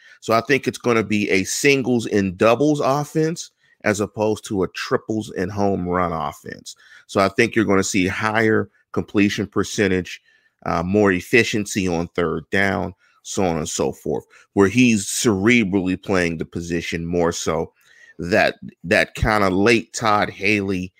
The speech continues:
uh, Ben Roethlisberger, where he was really more cerebral than earlier in his career. I don't think they're gonna go back to, just because he had the surgery, you're gonna see Ben circa, you know, Wiz and Hunt or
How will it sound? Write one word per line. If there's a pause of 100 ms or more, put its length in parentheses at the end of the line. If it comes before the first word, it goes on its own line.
(480)
uh,
Ben
Roethlisberger,
where
he
was
really (120)
more
cerebral
than (380)
earlier
in
his
career. (260)
I
don't
think
they're
gonna
go
back
to,
just
because
he
had
the
surgery, (400)
you're
gonna
see
Ben
circa, (960)
you
know,
Wiz
and
Hunt (100)
or